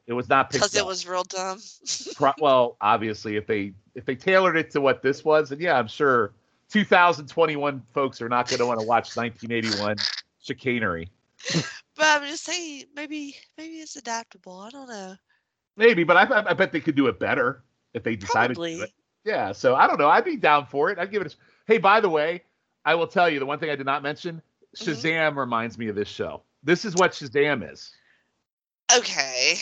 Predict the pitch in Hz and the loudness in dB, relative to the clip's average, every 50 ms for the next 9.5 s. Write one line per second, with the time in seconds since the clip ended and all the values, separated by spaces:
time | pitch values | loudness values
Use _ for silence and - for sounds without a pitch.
0 | - - - - - - - - - - _ _ _ _ _ _ - 170 160 - | -8 -10 -12 -14 -16 -18 -20 -20 -20 -20 _ _ _ _ _ _ 2 2 2 4
1 | 160 139 127 120 202 - 170 170 170 170 170 175 170 - - 165 165 175 175 170 | 2 0 0 -2 -2 -2 0 2 2 2 2 0 -2 -4 -2 0 2 2 2 0
2 | - 147 151 160 160 165 160 165 160 165 160 170 170 175 175 180 185 190 190 185 | 0 0 0 0 2 0 0 -2 -2 -2 -2 -2 -2 0 2 4 4 4 4 2
3 | - _ _ _ - 233 233 247 294 440 415 349 330 - - 311 330 392 403 320 | -2 _ _ _ -6 0 2 2 2 2 0 -4 -6 -8 -8 -8 -8 -8 -8 -10
4 | 262 _ _ _ _ _ _ _ _ _ _ - 143 147 175 170 - 226 226 233 | -14 _ _ _ _ _ _ _ _ _ _ -2 2 2 2 2 2 0 0 2
5 | 226 208 196 - - 190 151 147 180 185 185 180 175 147 160 160 160 165 160 147 | 2 2 0 -2 -8 -10 -6 -4 -2 -2 -2 -2 -4 -4 -2 0 2 2 0 -2
6 | 143 - - 160 160 139 123 113 110 110 123 147 170 160 165 170 165 160 160 160 | -4 -8 -8 -6 -6 -6 -6 -6 -4 -4 -4 -4 -4 -2 0 0 0 0 -2 -4
7 | 156 135 110 143 139 143 143 139 139 135 139 139 139 131 107 139 123 135 139 - | -6 -6 -6 -4 -2 -2 -2 -2 -2 -4 -4 -4 -4 -2 2 4 4 4 4 2
8 | 151 147 147 143 101 113 - - 151 156 147 139 135 131 131 135 139 135 - 127 | 0 -2 0 0 -2 -6 -4 -2 2 2 4 4 4 4 4 4 2 0 -4 -10
9 | 117 95 127 127 127 127 131 131 127 120 | -8 -6 -4 -2 0 0 -2 -2 -4 -8